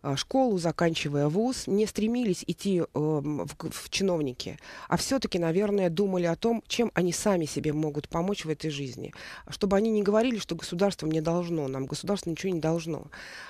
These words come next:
А, мы сами должны что-то делать для себя. И поэтому, если мы говорим о том, что в Европе там и в Америке, а, м, там восемнадцать процентов В В П это г-, э, гост-, э, м, <clears throat> государственные организации и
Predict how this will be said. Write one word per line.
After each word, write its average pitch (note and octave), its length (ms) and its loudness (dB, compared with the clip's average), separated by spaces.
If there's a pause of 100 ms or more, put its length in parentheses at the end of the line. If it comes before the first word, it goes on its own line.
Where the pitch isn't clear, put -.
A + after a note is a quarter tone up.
(120)
А, D3 300 2
мы F3 120 4
сами G3 260 4
должны F3+ 640 2 (180)
что-то - 300 -2
делать D#3+ 340 2
для D3 140 0
себя. B2+ 400 -4 (460)
И F3 100 0
поэтому, F#3+ 560 2
если F#3+ 240 0
мы F#3 100 2
говорим F#3+ 320 2
о D#3 60 0
том, E3+ 180 0
что D#3 280 -2
в D3 60 -2
Европе F3+ 420 0
там D3 200 -2
и D3 40 0
в D3+ 80 0
Америке, D3+ 680 0 (340)
а, D3 320 4
м, E2+ 720 -6
там C#3 240 0
восемнадцать F3+ 640 0
процентов D3+ 480 0
В D#3+ 100 2
В D#3 140 0
П C3+ 320 2
это D3 180 0
г-, D3 80 -6 (240)
э, D3 280 0
гост-, D#3 580 -2
э, C3+ 300 -4
м, - 360 -10 (520)
<clears throat> B3 240 4
государственные E3 760 0
организации D#3+ 840 0
и D3+ 240 2